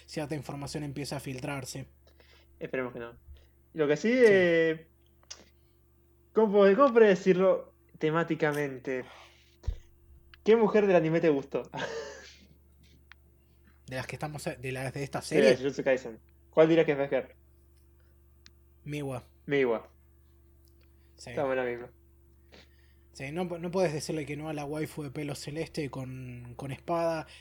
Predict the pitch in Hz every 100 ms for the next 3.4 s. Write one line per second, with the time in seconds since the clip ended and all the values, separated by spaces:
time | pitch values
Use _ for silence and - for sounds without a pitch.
0 | - 139 143 - 165 160 139 147 147 135
1 | 151 131 - 160 147 151 160 160 160 165
2 | 165 156 143 139 135 135 131 131 127 123
3 | 123 120 113 117